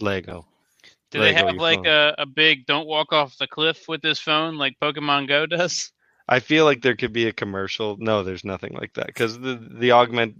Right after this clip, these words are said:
Speaker 1: it's like when you start the augmented reality game, it's like, "Make sure you're in a well-lit room. Make sure your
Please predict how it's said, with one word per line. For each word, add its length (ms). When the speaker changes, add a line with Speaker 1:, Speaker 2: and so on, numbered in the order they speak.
Speaker 1:
it's 220
like 180
when 180
you 120
start 320
the 120
augmented 580
reality 460
game, 320
it's 200
like, 280
"Make 260
sure 200
you're 260
in 80
a 100
well-lit 580
room. 580
Make 300
sure 200
your 320